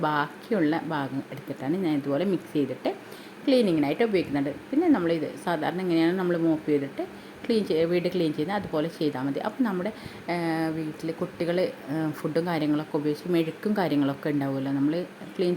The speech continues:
ചെയ്തതിനുള്ള ഇടയ്ക്കൊക്കെ നമ്മൾ ശ്രദ്ധിക്കാതെ വിടുന്നതാണ് അതൊക്കെ. അപ്പോൾ ഇതുപോലെ നമ്മൾ ചെയ്യാണെങ്കിൽ സ്മെൽ, നല്ലൊരു സ്മെല്ലും വരും, അതുപോലെ നല്ല ക്ലീനിങ് ആയിട്ട്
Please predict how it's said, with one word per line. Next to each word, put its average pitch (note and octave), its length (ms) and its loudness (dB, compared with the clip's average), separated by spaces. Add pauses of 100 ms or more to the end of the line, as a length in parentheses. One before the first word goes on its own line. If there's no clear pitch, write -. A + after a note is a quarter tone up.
ചെയ്തതിനുള്ള F3+ 520 0
ഇടയ്ക്കൊക്കെ F3 400 -4
നമ്മൾ F3+ 160 2 (100)
ശ്രദ്ധിക്കാതെ E3 580 -2
വിടുന്നതാണ് D3 580 0
അതൊക്കെ. F3+ 280 -6 (480)
അപ്പോൾ D4 220 0
ഇതുപോലെ A#3 440 2
നമ്മൾ F3 160 4 (120)
ചെയ്യാണെങ്കിൽ D3+ 640 2 (100)
സ്മെൽ, F#3+ 280 0 (120)
നല്ലൊരു A3+ 400 2
സ്മെല്ലും E3 420 2
വരും, D#3+ 220 -2
അതുപോലെ E3 340 -2
നല്ല F3+ 380 0 (160)
ക്ലീനിങ് E3+ 480 0
ആയിട്ട് C#3 180 -4